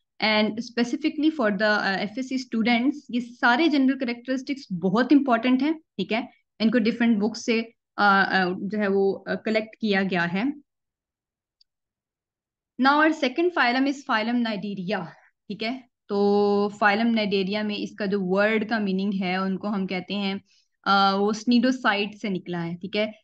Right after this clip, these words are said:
cnidocytes जो हैं ये इनके स्टिंगिंग सेल्स होते हैं, इसी से इनको नाम दिया गया है Cnidaria, ठीक है। ये इनके स्टिंगिंग सेल्स हैं, और इनका हैबिटेट एक्वेटिक है,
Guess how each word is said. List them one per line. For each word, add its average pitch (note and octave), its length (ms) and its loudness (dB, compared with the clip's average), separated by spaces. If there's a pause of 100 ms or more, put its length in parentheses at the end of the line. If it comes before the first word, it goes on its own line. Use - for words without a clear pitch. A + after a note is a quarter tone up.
(200)
cnidocytes B3+ 840 2
जो D4 60 -2
हैं C4 140 2
ये C4 100 2
इनके B3 220 0
स्टिंगिंग B3+ 480 2
सेल्स G3 320 -2
होते F#3 220 -8
हैं, - 160 -8
इसी B3 200 -2
से C4+ 120 0
इनको A#3+ 240 4
नाम G3+ 300 0
दिया G3+ 180 0
गया G#3+ 160 -4
है A#3 60 -2
Cnidaria, F3+ 840 -4 (420)
ठीक F#3+ 140 -6
है। C4 180 -2 (440)
ये B3+ 80 6
इनके C4 220 6
स्टिंगिंग C4 460 4
सेल्स A3+ 520 0
हैं, D4 240 -2 (440)
और G#3+ 360 2
इनका B3 220 0
हैबिटेट A3+ 760 -4
एक्वेटिक G#3+ 480 -4
है, C#4+ 100 0